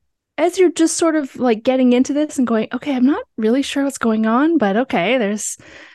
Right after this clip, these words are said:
you know, this guy who's, like, killing people and eating them, and, uh, this guy who's got some sort of, like, weird thing going on with the mayor."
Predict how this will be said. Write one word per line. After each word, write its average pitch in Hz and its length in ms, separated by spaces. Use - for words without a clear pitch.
you 214 80
know, 180 340
this 220 220
guy 247 380
who's, 196 380
like, - 360
killing 269 340
people 262 420
and - 180
eating 269 300
them, 269 320
and, 175 220
uh, 170 360
this 214 200
guy 226 320
who's 196 640
got - 220
some 185 160
sort 175 240
of, 170 140
like, 165 280
weird 196 280
thing 190 200
going 180 320
on 202 420
with - 200
the - 80
mayor." 285 440